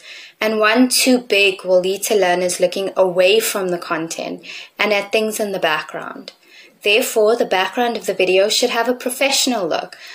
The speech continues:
for example, a classroom or lecture room setting, or a clear backdrop, which must cover the entire screen from corner to corner. There should also be no distracting objects in the background.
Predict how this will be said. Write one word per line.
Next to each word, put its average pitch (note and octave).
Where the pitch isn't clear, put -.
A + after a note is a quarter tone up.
for A#3+
example, A3+
a F#3
classroom A3
or G3+
lecture G#3
room F3+
setting, -
or A3+
a A#3
clear A3
backdrop, -
which G#3+
must G#3
cover A#3
the G#3
entire G#3+
screen F#3
from F3+
corner F3
to -
corner. E3
There A3
should A#3
also B3+
be A3
no G3+
distracting G#3
objects E3
in F#3
the E3+
background. E3